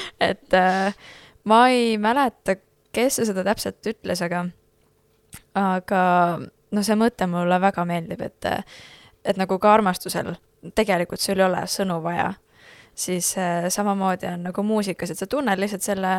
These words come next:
emotsiooni ära ja siis sealt sa seda hakkad seda kasvatama, et, äh, see on, äh, jah,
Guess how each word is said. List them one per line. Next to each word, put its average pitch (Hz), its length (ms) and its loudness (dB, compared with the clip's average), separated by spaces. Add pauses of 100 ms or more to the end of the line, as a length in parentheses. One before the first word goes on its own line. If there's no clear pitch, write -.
(140)
emotsiooni 220 580 -2
ära 147 160 -2
ja 175 80 -6
siis - 160 -6
sealt 180 160 -6
sa - 160 -10
seda 175 160 -8
hakkad - 160 -14
seda - 180 -10
kasvatama, 190 520 -10
et, - 180 -16
äh, 202 100 -8 (680)
see - 240 -2
on, 220 100 -2 (160)
äh, 185 300 -6 (600)
jah, 208 280 2